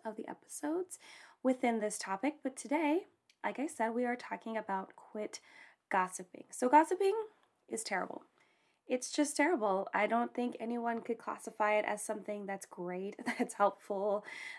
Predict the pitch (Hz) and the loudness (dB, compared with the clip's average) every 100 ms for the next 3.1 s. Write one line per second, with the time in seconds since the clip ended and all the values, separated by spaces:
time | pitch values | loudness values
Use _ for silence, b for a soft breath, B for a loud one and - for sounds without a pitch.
0 | B 190 196 185 190 190 185 180 185 220 | B 2 4 4 2 4 6 6 2 0
1 | 220 214 208 196 190 180 220 220 214 208 | 2 2 2 2 -2 0 2 2 2 2
2 | 202 202 B B B B 190 190 190 190 | 2 -2 B B B B -2 0 0 -2
3 | 185 | -4